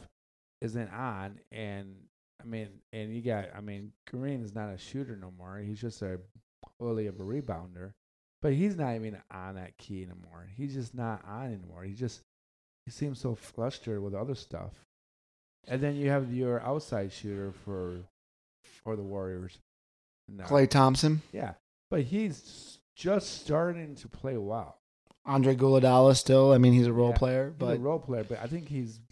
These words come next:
Speaker 1: lo-, I mean, he's lost a step. He's not there like he used to be. And, I mean, it, that team is, is gonna decline, and Steph has got injuries up the wazoo. So who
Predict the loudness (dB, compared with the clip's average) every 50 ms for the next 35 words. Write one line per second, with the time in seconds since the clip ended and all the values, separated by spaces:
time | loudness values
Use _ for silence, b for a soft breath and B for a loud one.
0 | _ _ -8 -6 -4 -4 -2 -4 -4 -6 -8 -8 -10 -12 -14 -16 _ _ _ _
1 | _ -8 -6 -4 -2 -2 -2 -2 -2 -6 -8 -8 -8 -6 -6 -6 -4 -6 -6 -8
2 | -8 -10 -8 -6 -6 -4 -4 -4 -6 -4 -4 -2 -2 -2 -2 -4 -4 -6 -6 -8
3 | -8 -10 -10 -10 -8 -6 -6 -8 -8 -10 -10 -12 -10 -8 -8 -8 -8 -10 -12 -14
4 | _ _ _ _ _ _ _ _ _ _ _ _ -14 -10 -8 -6 -6 -6 -8 -8
5 | -8 -8 -8 -8 -10 -12 -10 -4 -2 -2 -2 -2 -4 -6 -6 -6 -6 -6 -6 -6
6 | -6 -8 -10 -14 -14 -14 -14 -12 -10 -8 -8 -8 -8 -8 -10 -8 -6 -6 -6 -4
7 | -4 -4 -6 -6 -8 -10 -10 -10 -10 -10 -12 -12 -14 -16 -20 -14 -8 -6 -4 -4
8 | -4 -4 -6 -6 -6 -6 -6 -6 -6 -6 -6 -10 -12 -10 -10 -10 -8 -8 -8 -8
9 | -10 -12 -16 _ _ _ _ _ _ _ _ -18 -14 -10 -8 -6 -4 -4 -2 -2
10 | -4 -4 -2 -2 0 0 0 0 -2 -4 -8 _ _ _ _ _ _ -6 -4 -2
11 | -2 -2 -2 -2 -2 -2